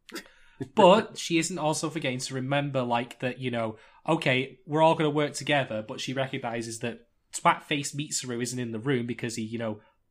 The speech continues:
Speaker 2: fucks himself over, dick.
Speaker 1: Idiot.
Speaker 2: But that her words, even though she, of course, doesn't mean that, might come across to Ikuno as her, as a slight against her.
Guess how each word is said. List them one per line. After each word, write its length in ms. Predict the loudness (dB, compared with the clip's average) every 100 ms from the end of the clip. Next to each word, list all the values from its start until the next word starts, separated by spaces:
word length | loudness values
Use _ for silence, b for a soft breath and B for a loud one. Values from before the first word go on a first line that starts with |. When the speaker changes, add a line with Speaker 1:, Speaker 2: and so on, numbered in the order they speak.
| _ 2
Speaker 2:
fucks 200 | 2 2
himself 400 | -2 0 0 0
over, 400 | 0 -2 -6 -12 _ _ _ -10
dick. 240 | -10 -10 B B B B B _ _ _
Speaker 1:
Idiot. 440 | -10 -10 -12 -14 -2
Speaker 2:
But 220 | 0 0
that 160 | -2 2
her 180 | 2 4
words, 720 | 4 4 4 0 -2 -8 -12 _ _ _ _ -2
even 200 | 0 2
though 120 | -2
she, 100 | 0
of 60 |
course, 220 | 0 0 -2
doesn't 140 | -4
mean 180 | -2 -2
that, 140 | -2
might 280 | 0 0 0
come 120 | -6
across 320 | -4 -4 -4 -6
to 60 |
Ikuno 380 | -8 -6 -6 -6
as 140 | -6
her, 300 | -6 -6 -8 -8
as 100 | -8
a 40 |
slight 260 | -6 -2 -2
against 320 | -4 -8 -8
her. 180 | -10